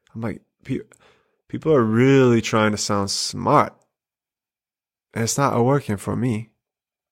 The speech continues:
It doesn't work for me. When people's trying to sound so smart, <laughs> but if people's is such, it's just, it does the opposite.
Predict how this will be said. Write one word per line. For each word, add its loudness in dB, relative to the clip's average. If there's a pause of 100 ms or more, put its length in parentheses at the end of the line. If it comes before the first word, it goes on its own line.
(500)
It 0
doesn't 4
work 6
for -2
me. -6 (840)
When -8
people's 0
trying 2
to -2
sound 0
so 2
smart, -2 (320)
<laughs> -20 (840)
but 2
if -8
people's -4
is -2
such, -6 (580)
it's -2
just, -4 (360)
it -4
does 2
the 4
opposite. 0